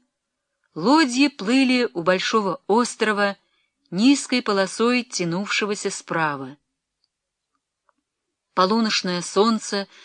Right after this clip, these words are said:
резкими красками нарисовало причудливую картину. Низкие берега, окрашенные в лиловый цвет, тонули в белесом тихом море. У горизонта море загоралось, розовело,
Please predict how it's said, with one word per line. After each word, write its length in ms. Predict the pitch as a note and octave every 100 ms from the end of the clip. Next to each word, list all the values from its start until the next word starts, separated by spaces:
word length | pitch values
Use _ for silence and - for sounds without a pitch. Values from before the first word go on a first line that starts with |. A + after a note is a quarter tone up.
| - - _
резкими 560 | F3 A#3 C4 - A#3+ B3
красками 600 | - G#3+ A#3+ - A3+ A3
нарисовало 680 | G#3 G3 - F3 G3+ G3+
причудливую 720 | F#3+ F3 - G3 F#3 F#3 F#3+
картину. 680 | F3+ F3+ F3+ - E3 D3+ C3 - _ _ _ _ _ _
Низкие 480 | F3 G3+ - - F#3
берега, 580 | E3+ E3+ D#3 F3+ G3+ G3+ _ _ _ _
окрашенные 720 | E3+ - G3 G3+ G3+ F#3+ F#3
в 60 | D#3+
лиловый 480 | F3+ F3+ F#3+ F3
цвет, 560 | D#3+ - D#3 G3 G#3 - _ _ _ _ -
тонули 520 | E3+ F#3 B3 B3+ B3+
в 100 | F3
белесом 580 | G3 F#3+ A3+ A#3 A#3 A3
тихом 400 | - G3+ - G3+
море. 540 | F#3+ F3 E3+ D#3 C3+ - _ _ _ _ _ _ -
У 60 |
горизонта 800 | D3+ F3 E3+ G#3 A3+ A3+ A3 G#3+ - _ _ _
море 260 | E3+ G#3+ G#3+
загоралось, 920 | G3 F#3+ F#3 F3+ G3+ G#3 G3 - - _ -
розовело, 800 | D#3 D3 D3+ D3 G3 G3+ G3